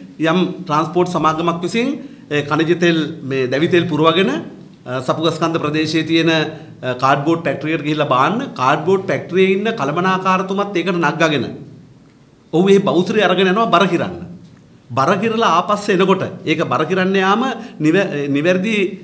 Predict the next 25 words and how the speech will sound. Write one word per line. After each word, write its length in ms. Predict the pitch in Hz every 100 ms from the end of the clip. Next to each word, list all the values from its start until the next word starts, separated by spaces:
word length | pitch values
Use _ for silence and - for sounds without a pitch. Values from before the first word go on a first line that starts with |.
| - -
මාර්ගයේ 420 | 151 175 180 190
නෙමෙයි 220 | 175 185
බර 140 | 170 147
කිරන්න 220 | 147 131
යන්නේ. 320 | 120 92 87
වෙන 160 | 135 151
තැනකට 300 | 156 165 190
යන්න 240 | 160 160
ඕනේ. 200 | 113 87 - - - -
ඒතර 220 | - 196
වෙන 200 | 135 156 226
මාර්ගයක 520 | 190 156 190 190 202
ගියයි 320 | 190 175 160
කියලා 320 | 135 139 180 277 - - - -
ආරක්ෂක 500 | 123 165 208 - 185
අංශයේ 340 | 185 185 180
ඔය 120 | 151 156
හදාගත්ත 520 | 151 160 180 180 180
කණ්ඩායමින් 680 | 151 151 170 175 185 185 180
එක 120 | 170
පුද්ගලයෙක් 440 | - 151 151 185 160
ආරක්ෂක 340 | 143 160 165
නිලධාරියෙක් 420 | 151 170 170 175
ඇවිල්ලා 260 | 156 151 151
ඉවරලා 280 | 147 147